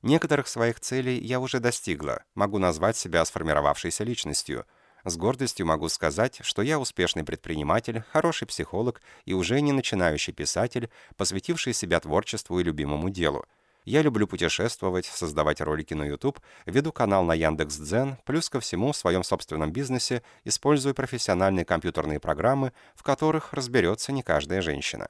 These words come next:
Я совмещаю любимые занятия с воспитанием детей и нахожу для всего время. Но вот люблю я себя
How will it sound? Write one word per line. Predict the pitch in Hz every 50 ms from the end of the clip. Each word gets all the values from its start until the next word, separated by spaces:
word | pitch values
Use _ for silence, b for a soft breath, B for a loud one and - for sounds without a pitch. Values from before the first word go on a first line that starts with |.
| b b b b b b b b b
Я | 87 92 95 90
совмещаю | - 87 82 85 85 82 - - 90 82
любимые | 80 80 78 80 78 76 76 76
занятия | 71 80 76 78 80 76 - 78
с | 76 -
воспитанием | - 80 - - 85 82 - 80 76 76 76 76 73
детей | 73 73 - - 101 120 139 - b b b b
и | - 151
нахожу | 151 139 - 123 95 80 87 98
для | 104 113 120
всего | - - 98 80 78 80
время. | 92 92 80 73 67 60 - _ _ _ _ _ _ _ _ -
Но | 80 85 90 82
вот | 80 80 78 -
люблю | 78 78 78 73 78 101 135
я | 135 104 82
себя | - - 82 76 71 71 60 -